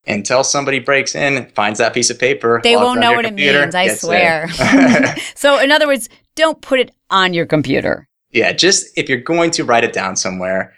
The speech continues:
Speaker 2: Put it in
Speaker 1: just
Speaker 2: a book.
Speaker 1: don't have it on a sticky note on the front of
Speaker 2: Okay.
Speaker 1: your <laughs> computer, please.
Speaker 2: Got it. Yes. Okay, Dad, did you hear that?
Speaker 1: <laughs> And it's,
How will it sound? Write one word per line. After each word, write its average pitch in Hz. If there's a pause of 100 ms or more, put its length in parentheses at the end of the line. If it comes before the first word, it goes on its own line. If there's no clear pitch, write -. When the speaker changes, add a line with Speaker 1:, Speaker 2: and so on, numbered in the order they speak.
Speaker 2:
Put 196
it 190
in -
Speaker 1:
just 165
Speaker 2:
a -
book. 147
Speaker 1:
don't 147
have 135
it 123
on 110
a 101
sticky 107
note 98 (140)
on 104
the 165
front 101
of 95
Speaker 2:
Okay. -
Speaker 1:
your 104
<laughs> -
computer, 123
please. -
Speaker 2:
Got 165
it. - (120)
Yes. 160
Okay, 156
Dad, 180
did 160
you 165
hear 156
that? - (400)
Speaker 1:
<laughs> - (260)
And 135
it's, 147